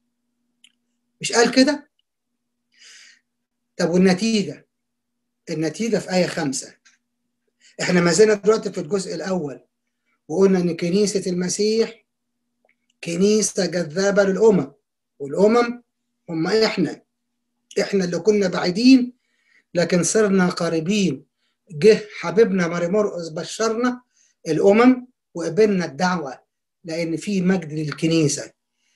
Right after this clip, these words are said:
فهنا آية خمسة بيقول: "حينئذ تنظرين وتنينين ويخفق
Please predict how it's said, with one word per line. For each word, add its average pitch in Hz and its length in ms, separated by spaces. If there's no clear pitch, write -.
فهنا 180 460
آية 233 140
خمسة 254 360
بيقول: 233 240
"حينئذ 226 680
تنظرين 196 720
وتنينين 190 720
ويخفق 190 640